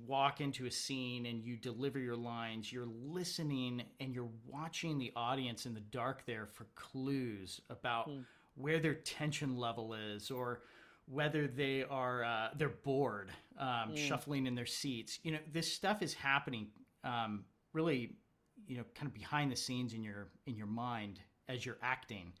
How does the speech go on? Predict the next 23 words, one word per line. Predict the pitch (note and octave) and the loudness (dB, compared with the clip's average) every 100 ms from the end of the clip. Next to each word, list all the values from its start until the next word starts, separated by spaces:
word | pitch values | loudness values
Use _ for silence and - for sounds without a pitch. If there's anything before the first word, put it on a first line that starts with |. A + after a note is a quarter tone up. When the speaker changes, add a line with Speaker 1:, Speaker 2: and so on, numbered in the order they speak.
| - - - - D3 | -20 -20 -20 -14 0
Speaker 2:
Mm. | |
Speaker 1:
And | D#3 D#3 | 4 6
then | D3+ | 6
you | C#3+ F#3 A3+ G#3 | 4 4 6 6
do | D3 E3 G3 F3+ | 4 2 2 4
these | C3 - | 4 2
subtle | - F#3 G3 D#3+ | 2 4 6 4
things | - B2+ A#2+ A#2 - | 2 -4 -2 -4 -4
to | - | -8
play | - - C3+ G#2+ | -10 -6 -2 -2
with | - | -6
it. | - - _ _ - - _ _ | -16 -20 _ _ -20 -20 _ _
You | A#2+ B2+ B2+ B2 A2+ - | -4 0 2 0 -4 -8
will | C3 C3 | -4 -2
deliver | A#2+ B2+ C#3 C3+ | 0 2 2 2
a | A#2+ | 2
line | A#2 A#2 | 2 0
louder | A2+ A#2 B2 B2+ G2+ | 2 4 4 2 -2
if | G2 - | -6 -6
people | B2+ A#2+ A2+ - | -6 -6 -12 -6
feel | C3 G#2 | -4 -4
bored, | F2 G#2+ G2+ F2 | -4 -2 -2 -4
or | G#2 A#2+ A#2+ A#2+ | -4 -2 0 -2